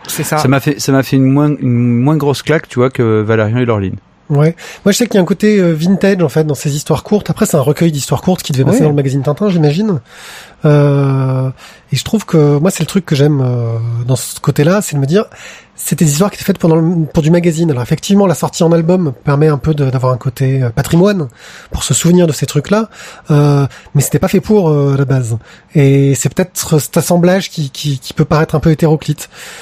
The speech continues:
Speaker 3: Euh, maintenant, moi,
Speaker 2: Là,
Speaker 3: je sais
Speaker 2: ça
Speaker 3: que
Speaker 2: fait, ça fait un peu artificiel, mais, euh, mais, euh, quand tu vois, tu prends, enfin, euh,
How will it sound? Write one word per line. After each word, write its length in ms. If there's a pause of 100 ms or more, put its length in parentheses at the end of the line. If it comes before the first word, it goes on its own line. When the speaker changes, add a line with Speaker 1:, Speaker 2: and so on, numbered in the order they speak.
(180)
Speaker 3:
Euh, 100
maintenant, 260
moi, 100
Speaker 2:
Là, 60
Speaker 3:
je 60
sais 60
Speaker 2:
ça 140
Speaker 3:
que 60
Speaker 2:
fait, 60
ça 140
fait 100
un 60
peu 120
artificiel, 560
mais, 260
euh, 320 (1300)
mais, 400
euh, 180
quand 120
tu 80
vois, 100
tu 140
prends, 220
enfin, 220
euh, 460